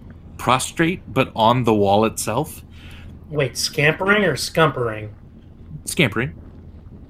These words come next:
Speaker 2: Okay.
Speaker 1: With large black dreads,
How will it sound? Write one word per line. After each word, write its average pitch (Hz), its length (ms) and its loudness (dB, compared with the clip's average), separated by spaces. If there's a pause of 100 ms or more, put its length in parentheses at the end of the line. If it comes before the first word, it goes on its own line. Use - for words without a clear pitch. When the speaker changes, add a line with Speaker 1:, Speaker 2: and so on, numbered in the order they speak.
Speaker 2:
Okay. - 320 -6 (260)
Speaker 1:
With 120 180 -2
large 131 600 4
black 107 520 0 (640)
dreads, - 840 -4